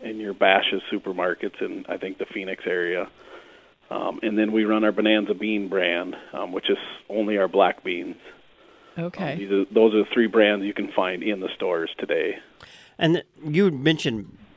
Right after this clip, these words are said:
Speaker 3: beans as not only, uh, musical, but magical. And
Speaker 1: Yeah.
Speaker 3: it is one of those – rare harvest items that you don't need,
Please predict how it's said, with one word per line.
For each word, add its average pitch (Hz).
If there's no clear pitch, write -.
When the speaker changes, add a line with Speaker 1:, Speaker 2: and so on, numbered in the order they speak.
Speaker 3:
beans 143
as 113
not 123
only, 101
uh, 90
musical, 127
but 127
magical. 156
And 151
Speaker 1:
Yeah. 107
Speaker 3:
it 175
is 226
one 160
of 135
those – 127
rare 151
harvest 135
items 104
that 107
you 139
don't 151
need, 147